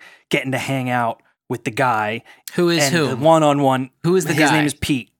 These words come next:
Speaker 2: Pete
Speaker 1: Peter
Speaker 2: who?
Speaker 1: the pilot. <laughs> I don't remember his last name. Peter
Speaker 2: Okay.
Speaker 1: Gabriel. I really don't know. He's the guy, and he is really, really stupid. He's really dumb.
Speaker 2: Cool.
Speaker 1: And he,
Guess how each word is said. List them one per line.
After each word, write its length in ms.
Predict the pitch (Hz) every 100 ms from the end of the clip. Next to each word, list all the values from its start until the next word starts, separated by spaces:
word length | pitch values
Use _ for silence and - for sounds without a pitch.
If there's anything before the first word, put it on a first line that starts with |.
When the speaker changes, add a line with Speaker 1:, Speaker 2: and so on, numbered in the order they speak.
| _
Speaker 2:
Pete 180 | - 185
Speaker 1:
Peter 140 | 156
Speaker 2:
who? 60 | 151
Speaker 1:
the 60 | 135
pilot. 400 | 135 120 104 - _ -
<laughs> 200 | 170 -
I 80 | 170
don't 140 | 170
remember 220 | 156 151
his 100 | 135
last 180 | 120 107
name. 140 | 113 151
Peter 320 | 156 156 151
Speaker 2:
Okay. 240 | 139 113 107 _ _ -
Speaker 1:
Gabriel. 400 | 123 104 98 85
I 120 | 143
really 280 | 135 160 151
don't 160 | 135
know. 140 | 107 92 _ _
He's 380 | - 165 170 143
the 80 | 151
guy, 360 | 139 104 98 - - -
and 160 | 139 143
he 520 | 175 185 202 196 _ _ _
is 260 | 170 160 127
really, 280 | 151 160 151
really 260 | 147 139
stupid. 420 | 127 - 131 - - -
He's 140 | 120
really 180 | 135 135
dumb. 320 | 123 95 - _ _
Speaker 2:
Cool. 220 | - 107 - _ _
Speaker 1:
And 160 | 151 139
he, 300 | 139 160